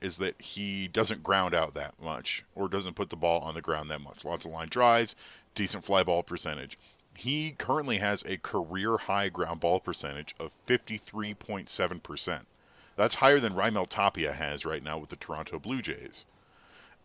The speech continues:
And he's making it work right now because he's slashing three twenty-seven, three seventy-nine, five hundred, but it's that same thing that we had with Tapia where that's not sustainable when you're just driving the ball straight into the dirt, and a lot of people are doing that right now. That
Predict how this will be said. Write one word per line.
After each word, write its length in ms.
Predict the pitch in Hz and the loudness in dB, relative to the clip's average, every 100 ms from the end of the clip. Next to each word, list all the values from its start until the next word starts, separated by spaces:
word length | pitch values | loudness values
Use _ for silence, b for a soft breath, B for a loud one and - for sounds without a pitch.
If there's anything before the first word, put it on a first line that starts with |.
| - 131 | -4 4
And 260 | 135 131 | 6 6
he's 320 | 101 131 131 135 | 2 -6 -2 2
making 280 | 151 170 | 2 2
it 140 | 123 80 | 0 2
work 280 | 123 - 139 | 4 4 6
right 240 | 104 - | 6 6
now 240 | 85 85 | -2 -2
because 340 | 107 107 110 95 | -4 -2 0 0
he's 140 | 95 | 0
slashing 480 | - 110 131 - 92 | 2 2 2 0 -4
three 160 | 95 92 | -6 -4
twenty-seven, 520 | 101 92 98 90 82 | -4 -2 0 -2 -4
three 200 | 82 87 | -4 -2
seventy-nine, 460 | 85 76 76 78 | -2 -2 -6 -6
five 260 | - 78 - | -2 -4 -2
hundred, 420 | 160 175 82 82 - b b b b - - | -2 0 0 -2 -6 b b b b -10 2
but 360 | 98 92 98 _ _ _ _ - | 6 6 4 _ _ _ _ -2
it's 200 | 117 - | 0 2
that 200 | 120 104 | 2 4
same 280 | - 120 113 | 4 2 0
thing 260 | - 120 113 | 0 -2 -2
that 100 | 87 | -2
we 120 | 98 | 0
had 120 | 98 | -2
with 100 | 95 | -2
Tapia 360 | - 143 - 92 | -4 -4 -2 -4
where 100 | 90 | -2
that's 240 | 95 - | -4 -2
not 220 | 117 98 | -2 -2
sustainable 600 | - 95 - 120 123 87 87 | -2 -2 2 2 2 0 0
when 120 | 90 | -2
you're 120 | 87 | -4
just 240 | 95 85 - | -6 -8 0
driving 360 | 90 98 92 | 4 4 2
the 80 | 82 | -6
ball 280 | 78 92 98 | -2 -2 -2
straight 260 | - 82 | -2 -6
into 120 | 69 76 | -6 -10
the 60 | |
dirt, 280 | 73 135 - - | -2 0 0 -4
and 100 | 92 | -4
a 40 | |
lot 320 | 92 82 95 101 | -2 2 2 2
of 80 | |
people 320 | - 117 - 80 | -2 -10 -8 -8
are 60 | |
doing 280 | 76 131 127 | -6 -4 -4
that 180 | 78 78 | -6 -6
right 260 | 67 69 - | -8 -10 -12
now. 300 | 67 - - B B B - | -16 -16 -18 B B B 4
That 340 | 98 110 110 | 8 8 6